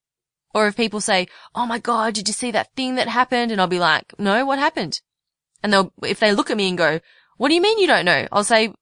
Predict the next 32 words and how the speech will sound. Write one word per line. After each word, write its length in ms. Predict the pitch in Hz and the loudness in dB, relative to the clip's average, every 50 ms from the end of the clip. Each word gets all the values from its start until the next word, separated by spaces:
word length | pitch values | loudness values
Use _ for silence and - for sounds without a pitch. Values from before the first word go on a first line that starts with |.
| _ _ - | _ _ 0
"I 120 | 156 196 | 2 2
don't 180 | 311 466 466 277 | 2 2 2 2
read 160 | 214 202 170 | 2 2 2
the 80 | 175 | 0
newspaper. 580 | 170 165 170 170 - 196 170 170 180 202 277 381 - _ _ _ _ _ _ _ _ _ _ _ _ - | -2 -2 -2 -2 0 0 0 0 2 0 0 0 -4 _ _ _ _ _ _ _ _ _ _ _ _ 0
I 160 | 254 311 339 | 0 0 2
choose 180 | - 359 339 | 0 -2 -2
to 80 | - 330 | -2 -4
dedicate 500 | 226 247 247 254 269 - 254 262 240 - | 0 0 0 0 0 -4 -4 -4 -4 -4
my 160 | 226 233 240 | -4 -4 -4
time 320 | 240 - 233 240 240 247 240 | -4 -4 -4 -2 -2 -2 -2
to 140 | 262 - - | -2 -2 -2
other 220 | - 240 311 381 | -2 -2 -2 -4
things. 540 | - - 185 160 117 - - - - - _ _ _ _ _ _ _ _ _ _ - | -8 -6 -6 -6 -6 -8 -12 -14 -16 -16 _ _ _ _ _ _ _ _ _ _ -2
And 100 | 226 247 | 0 2
I'm 140 | 269 285 269 | 2 0 2
happy 320 | 254 302 330 - 330 277 | 0 -2 0 0 -2 -2
with 180 | 226 208 196 - | -2 -4 -6 -4
how 200 | 196 190 175 170 | 0 2 2 4
I 160 | 165 165 160 | 4 2 2
live 160 | 160 165 160 | -2 -4 -6
my 120 | 165 156 156 | -4 -4 -4
life. 220 | 151 147 160 - | -4 -6 -8 -8
I'm 120 | 214 220 | -8 -8
happy 640 | 208 190 208 240 285 311 - 311 277 220 185 160 - - - - - _ - | -8 -8 -6 -6 -6 -6 -4 -6 -6 -4 -6 -6 -8 -12 -20 -20 -20 _ -6
with 140 | 196 185 165 | -6 -4 -2
my 240 | 185 170 165 156 | -2 0 0 -2
priorities. 640 | 156 - - 170 151 147 147 147 147 139 - - - - | -2 -4 -6 -4 -4 -4 -4 -6 -10 -14 -14 -14 -14 -12
Thank 220 | - 160 160 147 | -10 -12 -12 -12
you 80 | 151 151 | -12 -12
very 160 | 147 143 147 | -12 -10 -8
much. 440 | 147 170 240 - - - - - | -6 -6 -6 -6 -6 -8 -10 -10